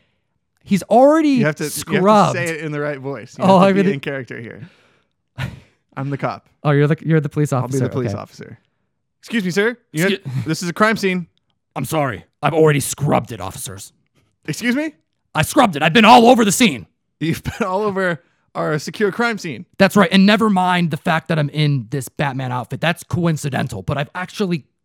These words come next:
Speaker 1: co-, totally contaminated the entire area."
Speaker 2: Yeah, he was already in his, he didn't, like, hear about this on the news and go out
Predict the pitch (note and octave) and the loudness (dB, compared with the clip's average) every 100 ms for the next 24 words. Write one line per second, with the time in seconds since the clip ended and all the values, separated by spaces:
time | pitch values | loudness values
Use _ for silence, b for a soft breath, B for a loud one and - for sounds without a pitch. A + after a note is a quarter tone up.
0 | _ - - - - D4 D#4+ E4+ C#4+ B3 | _ -16 -14 -10 -4 0 0 0 0 -2
1 | F#3+ - b b b b - A3+ F#3+ G#3+ | -2 -4 b b b b -2 0 2 2
2 | G#3+ G#3 G3 F3 D#3+ E3+ D3+ - C#3+ B2+ | 4 4 4 2 2 0 0 0 0 0
3 | A#2+ A#2 B2 C3+ A3+ D3 G#3 A3+ G3+ G3+ | -2 -4 -6 -6 -6 -4 -4 -4 -4 -4
4 | G3 F3+ E3 F3 F#3 E3 D3 D#3+ F#3 G#3 | -4 -4 -4 -4 -2 -2 -4 -4 -4 -4
5 | F#3+ D#3 C#3 E3+ F#3+ F3+ E3 D#3 D#3 D#3 | -4 -6 -6 -6 -4 -4 -4 -4 -6 -6
6 | C#3+ D#3+ D3+ B2+ C#3 C3 D#3 D3+ D3 D3+ | -6 -4 -6 -6 -8 -4 -4 -4 -4 -8